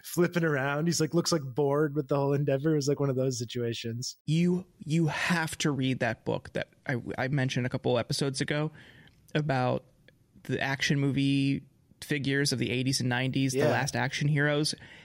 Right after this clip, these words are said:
Speaker 2: Every Steven Seagal story in that book is a gem. It is so
Speaker 1: Yeah,
Speaker 2: funny
Speaker 1: I'll bet.
Speaker 2: how reviled he is by so many people in that industry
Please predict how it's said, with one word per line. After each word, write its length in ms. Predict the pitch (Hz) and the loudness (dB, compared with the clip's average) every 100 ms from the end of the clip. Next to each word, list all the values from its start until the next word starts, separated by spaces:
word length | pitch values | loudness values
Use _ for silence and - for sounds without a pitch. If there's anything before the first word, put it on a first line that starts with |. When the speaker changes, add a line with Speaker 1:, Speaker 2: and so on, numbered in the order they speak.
| - _ | -20 _
Speaker 2:
Every 440 | 160 160 160 180 170 | -2 0 2 2 2
Steven 480 | - 143 143 151 | 2 2 2 2
Seagal 520 | 151 - 131 120 123 135 | 0 -2 0 0 0 0
story 500 | - 143 151 156 151 | 0 0 2 2 0
in 200 | 143 135 | 0 0
that 220 | 131 - | -2 -2
book 240 | 135 131 - 147 | -2 -2 -6 -4
is 220 | 139 - | -4 -2
a 300 | 139 127 127 - 143 | -2 -2 -4 -8 -4
gem. 580 | 135 123 135 113 87 55 - _ _ _ - _ _ | -2 0 0 0 -2 -8 -16 _ _ _ -20 _ _
It 160 | 156 147 | 0 2
is 120 | 131 | 2
so 460 | - - 151 156 151 | 0 0 2 2 2
Speaker 1:
Yeah, 260 | 151 135 | 2 2
Speaker 2:
funny 200 | 117 110 | 0 -4
Speaker 1:
I'll 160 | 131 135 | -4 -4
bet. 180 | 127 135 | 0 2
Speaker 2:
how 220 | 135 135 | 2 0
reviled 880 | 131 131 135 131 127 123 120 110 - | 2 0 0 0 0 0 0 -2 -4
he 320 | - 120 110 | -6 -2 0
is 360 | - 71 - - | 0 0 -2 -2
by 120 | 135 | -2
so 300 | 139 - 147 | 0 0 2
many 200 | 147 151 | 2 -2
people 340 | 139 135 135 127 | -2 -2 0 0
in 100 | 131 | 0
that 140 | 123 | 0
industry 680 | 117 135 139 - 156 160 | -2 -2 -2 0 0 0